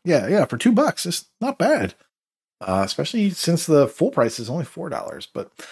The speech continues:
uh, if you <laughs> wanna get up on the beat 'em up boards, uh, maybe you already know about this. If you don't, and you do wanna get on those boards, check this one out.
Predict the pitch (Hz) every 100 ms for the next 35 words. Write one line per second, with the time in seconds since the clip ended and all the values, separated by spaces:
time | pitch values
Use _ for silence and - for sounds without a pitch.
0 | - _ 107 113 127 143 160 160 143 196
1 | 170 208 190 185 - _ 156 147 143 135
2 | 196 190 196 160 190 180 196 - 147 -
3 | 131 151 185 175 165 170 165 160 165 139
4 | 135 127 120 175 185 _ - 135 117 110
5 | 180 277 277 147 123 120 110 107 101 98
6 | 107 110 104 123 110 101 104 -